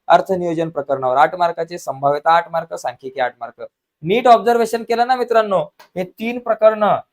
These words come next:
पहिला, दुसरा आणि सहावा, या तीन प्रकरणांवर मिळूनच बारा त्रिक छत्तीस मार्क आहेत. त्याच्यामुळे ही तीन प्रकरणं खूप महत्वाची,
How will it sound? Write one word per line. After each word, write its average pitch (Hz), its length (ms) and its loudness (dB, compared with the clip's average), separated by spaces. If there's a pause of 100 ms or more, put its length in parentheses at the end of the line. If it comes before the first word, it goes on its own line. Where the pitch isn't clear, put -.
(260)
पहिला, 190 440 6
दुसरा 208 380 2
आणि 214 380 6 (280)
सहावा, 180 480 8 (320)
या 185 120 8
तीन 226 380 -4
प्रकरणांवर 214 760 2
मिळूनच 208 560 2 (760)
बारा 180 220 4
त्रिक 196 320 -10
छत्तीस 165 300 -10
मार्क 131 220 -4
आहेत. 110 120 -8 (320)
त्याच्यामुळे 208 360 0
ही 208 80 2
तीन 208 240 -6
प्रकरणं 202 400 -2
खूप 196 220 0
महत्वाची, 165 560 -2